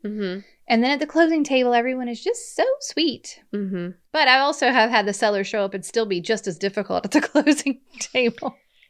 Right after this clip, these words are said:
Speaker 1: Even when I have challenging clients, I haven't been in a situation recently where I've had to, like, apologize for my client.
Speaker 2: Oh, for
Speaker 1: Like,
Speaker 2: your client.
Speaker 1: yes, like, I
Speaker 2: Yeah.
Speaker 1: haven't really had a buyer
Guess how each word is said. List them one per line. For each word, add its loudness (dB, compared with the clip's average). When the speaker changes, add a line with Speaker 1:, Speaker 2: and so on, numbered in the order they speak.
Speaker 1:
Even 4
when 4
I 6
have 0
challenging 2
clients, 2
I 0
haven't 2
been 6
in 6
a 2
situation 2
recently -2
where 4
I've 2
had 0
to, 0
like, 0
apologize -2
for -6
my -6
client. -8
Speaker 2:
Oh, -2
for 2
Speaker 1:
Like, 6
Speaker 2:
your 4
client. -4
Speaker 1:
yes, 2
like, 2
I 2
Speaker 2:
Yeah. 0
Speaker 1:
haven't 0
really 0
had 2
a 0
buyer 2